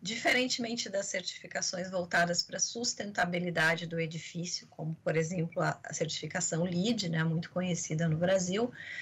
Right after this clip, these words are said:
é, que busca verificar se o edifício causa pouco impacto no meio ambiente, a certificação well, ela procura verificar se o edifício causa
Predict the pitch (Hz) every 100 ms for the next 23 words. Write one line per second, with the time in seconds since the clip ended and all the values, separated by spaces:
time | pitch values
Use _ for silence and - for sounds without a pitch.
0 | - - - 175 175 214 185 - 185 220
1 | 240 - 214 202 220 214 - - 190 202
2 | 214 185 - - 208 208 208 202 185 202
3 | - 220 240 233 - 165 180 - 180 175
4 | 175 175 175 190 175 214 - - - -
5 | - _ - - 233 247 - 226 214 -
6 | 202 196 165 175 - - - - 202 202
7 | - 208 233 220 226 202 196 - - 190
8 | 185 226 - _ - - - 233 254 285
9 | 220 - 220 214 226 - 202 190 202 196